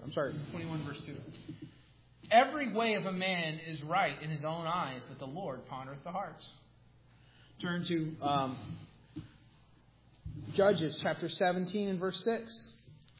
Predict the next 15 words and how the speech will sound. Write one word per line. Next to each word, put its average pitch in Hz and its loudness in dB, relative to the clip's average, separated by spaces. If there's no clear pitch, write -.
Judges 175 2
chapter 175 -2
seventeen 185 -2
and 170 -2
verse 180 -2
six. - -2
The 196 10
Israelites 214 8
had 160 6
a 147 0
problem. 170 4
What 185 0
was 170 -2
their 190 2
problem? 123 0